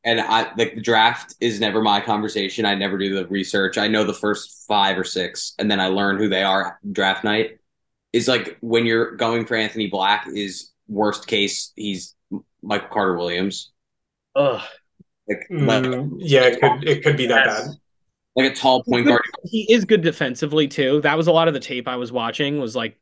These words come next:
Speaker 2: his, his defensive highlight reel.
Speaker 3: He's
Speaker 2: Um,
Speaker 3: big, he's strong, he's athletic.
Speaker 2: Right, and that's kind of it.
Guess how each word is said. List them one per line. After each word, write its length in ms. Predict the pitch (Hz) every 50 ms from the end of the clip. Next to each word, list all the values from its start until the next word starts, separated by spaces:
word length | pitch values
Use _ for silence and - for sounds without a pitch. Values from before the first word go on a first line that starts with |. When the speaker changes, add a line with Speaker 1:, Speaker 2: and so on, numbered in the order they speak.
| _ _ -
Speaker 2:
his, 260 | 127 127 117 101 - _ _ _
his 160 | - 117 117 113
defensive 480 | - 127 113 - 139 110 - - 143
highlight 380 | 127 131 127 131 131 135 139 123
reel. 360 | 143 143 143 147 156 160 160 - - - _ _ -
Speaker 3:
He's 200 | - - 147 139
Speaker 2:
Um, 140 | 135 127
Speaker 3:
big, 140 | 123 127 117
he's 180 | 117 123 117 -
strong, 280 | - - 110 110 110
he's 140 | 107 104 -
athletic. 520 | 113 104 - - 107 101 104 107 107 - - 117 - _ -
Speaker 2:
Right, 300 | 143 151 120 92 90 - -
and 120 | 135 147
that's 160 | 147 139 139
kind 220 | - - 143 127 123
of 80 | 110
it. 260 | 120 107 98 92 _